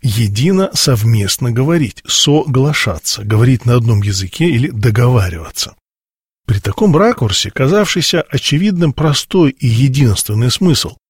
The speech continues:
что исповедовать Христа — это публично заявить о своей вере, становится одним из вариантов прочтения, причем даже не самым основным. О чем же должен договориться верующий со Христом, чтобы не оказаться в итоге за вратами Небесного Царства?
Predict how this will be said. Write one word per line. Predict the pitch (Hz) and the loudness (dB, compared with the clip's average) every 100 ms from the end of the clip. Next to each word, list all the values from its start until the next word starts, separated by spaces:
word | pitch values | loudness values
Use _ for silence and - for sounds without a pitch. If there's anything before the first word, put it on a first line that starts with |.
| _ _ _ | _ _ _
что | - - | -6 0
исповедовать | 127 - 135 160 135 117 | 0 2 2 4 2 0
Христа — | - 131 135 - 143 | -2 -2 -2 0 0
это | 117 - | 0 -2
публично | - 127 160 151 - 117 | -2 0 2 2 0 0
заявить | 110 117 127 117 - | 2 2 2 -2 -4
о | |
своей | - 107 104 | -6 -4 -2
вере, | 151 226 233 _ _ _ | 0 0 -2 _ _ _
становится | - - 110 175 226 - 202 | -10 -2 2 2 0 -2 -2
одним | 196 190 175 185 196 | 0 0 2 2 2
из | 180 | 0
вариантов | 190 170 165 170 - | 0 2 0 -6 -4
прочтения, | 185 - - 117 107 101 104 | -6 -4 -6 -2 -2 -2 -4
причем | - 98 156 180 | -6 -4 -2 0
даже | 120 135 170 | 2 0 0
не | 151 156 | -2 -2
самым | - 107 113 117 127 | 0 -2 0 -2 -4
основным. | 127 170 170 117 - _ _ _ _ _ | -4 -2 -2 -2 -6 _ _ _ _ _
О | - | -10
чем | - 175 | -2 0
же | 170 | 2
должен | 131 143 131 113 _ | 0 0 0 -4 _
договориться | 104 139 107 113 135 156 120 - | -2 0 2 2 4 2 0 -2
верующий | 104 120 123 95 90 117 | -2 2 2 0 -4 -4
со | - | -2
Христом, | 107 107 98 - 180 254 _ _ _ _ | -4 -4 -8 -2 -2 -2 _ _ _ _
чтобы | - 147 165 | -4 2 4
не | 160 | 4
оказаться | 113 120 101 160 - 113 | 2 0 0 0 0 -4
в | 101 | -4
итоге | - 175 180 151 | -2 0 0 0
за | 123 | 0
вратами | 120 98 - 113 131 143 | 0 -2 -2 0 0 0
Небесного | 131 117 95 87 120 156 | 0 0 -2 -4 -4 -4
Царства? | - 107 82 - - | -2 -4 -4 -10 -16